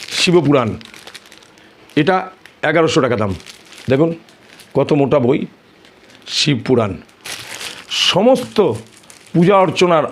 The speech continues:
আদি অন্ত ইতিহাস বা আমরা এইসব নিয়ে, যেসব জিনিস নিয়ে আমরা চর্চা করি পূজা অর্চনার,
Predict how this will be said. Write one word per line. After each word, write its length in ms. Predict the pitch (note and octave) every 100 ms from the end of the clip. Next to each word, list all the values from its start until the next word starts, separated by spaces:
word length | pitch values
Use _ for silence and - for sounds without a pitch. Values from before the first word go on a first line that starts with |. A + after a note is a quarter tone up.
| -
আদি 340 | D3+ D3+ E3+ - - - - -
অন্ত 240 | D3 C3+
ইতিহাস 560 | D3+ A2+ D#3 C#3+ A#2+ - _ - - - _ _ _ -
বা 100 | D#3
আমরা 300 | D#3+ E3+ F3+
এইসব 380 | - D#3 F#3 D#3+
নিয়ে, 200 | D3+ F3
যেসব 400 | B2 D#3+ F3+ C#3
জিনিস 260 | D#3 C3
নিয়ে 220 | D#3+ E3 D3
আমরা 220 | D3+ D#3+
চর্চা 400 | D#3 C#3 - D3+
করি 400 | D3 D3 C#3 A#2 - -
পূজা 160 | C#3 C#3+
অর্চনার, 400 | D3 D3 B2